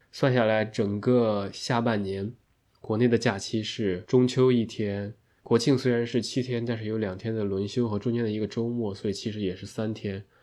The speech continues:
那一共是四天的法定节假日。美国是独立日、劳动节、退伍军人日、哥伦布日、感恩节、圣诞节，六天。那全年汇总起来，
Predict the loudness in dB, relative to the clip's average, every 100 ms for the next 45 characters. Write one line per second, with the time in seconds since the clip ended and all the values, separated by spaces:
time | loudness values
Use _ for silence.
0 | _ _ -2 0 0 -2 -4 -8 -10 -2
1 | 0 2 -2 -4 -6 -8 -6 -6 -4 -4
2 | -6 -10 -12 -16 _ _ _ _ _ _
3 | _ _ -2 0 0 -2 2 4 4 2
4 | -4 _ 0 4 4 4 2 2 0 -6
5 | _ _ -8 -4 0 0 0 -2 -2 -2
6 | -4 -12 -6 0 2 2 0 0 0 -2
7 | -2 -2 0 0 0 -2 -2 -2 -4 -4
8 | -6 -8 -4 -2 -4 -4 -6 -6 -6 -10
9 | -10 -16 0 4 4 2 -4 -4 _ _
10 | _ _ _ _ _ -6 -6 -4 0 2
11 | 2 0 6 10 10 8 0 -2 -4 -4